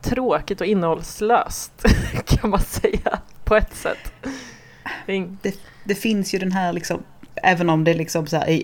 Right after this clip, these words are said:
Speaker 2: är superduper underbart och speciellt med bebis, tänker jag, som är barnlös. Men det är ju också den här att det finns väl den här fantastiska gränsen man går över som småbarnsförälder när det är så här bara,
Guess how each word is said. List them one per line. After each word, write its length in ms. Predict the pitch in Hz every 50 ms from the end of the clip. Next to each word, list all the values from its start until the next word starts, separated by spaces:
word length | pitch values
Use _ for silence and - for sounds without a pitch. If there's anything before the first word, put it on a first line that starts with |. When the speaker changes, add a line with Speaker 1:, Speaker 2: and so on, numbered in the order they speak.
| -
Speaker 2:
är 120 | - 175 160
superduper 1080 | 165 - - - 175 147 131 - 139 135 135 160 147 139 - - - - 82 71 - -
underbart 680 | 156 165 143 147 139 131 135 127 127 - - - -
och 60 | 151
speciellt 480 | - - 156 - - 165 139 135 - -
med 140 | 160 147
bebis, 580 | 151 220 208 139 131 147 156 165 233 233 - - - 185 185 190
tänker 300 | - - 135 131 - 147
jag, 300 | 135 139 151 190 226 -
som 100 | - 170
är 40 | 160
barnlös. 580 | 156 156 156 165 170 143 139 160 185 - - - - - - - - - - -
Men 120 | - 175
det 60 | 185
är 20 | 196
ju 80 | 190
också 160 | 190 - - 185
den 80 | 175
här 220 | 180 180 165 151 139
att 240 | 139 - - - - - - - - -
det 120 | - 180
finns 320 | 165 - 202 190 190 180 -
väl 80 | 165
den 140 | 165 170 175
här 120 | 175 165 156
fantastiska 680 | - - 175 165 165 180 170 165 - - 170 - 170
gränsen 460 | 165 196 214 220 220 226 220 226 208
man 160 | 196 196 196
går 100 | - 185
över 180 | 180 170 156 147
som 140 | - 147 147
småbarnsförälder 640 | - - 151 147 151 139 - - 147 143 139 139 143
när 80 | 147
det 100 | 139 147 147
är 40 | 135
så 120 | - 160
här 100 | 151 143
bara, 320 | 151 156 147 143 131 131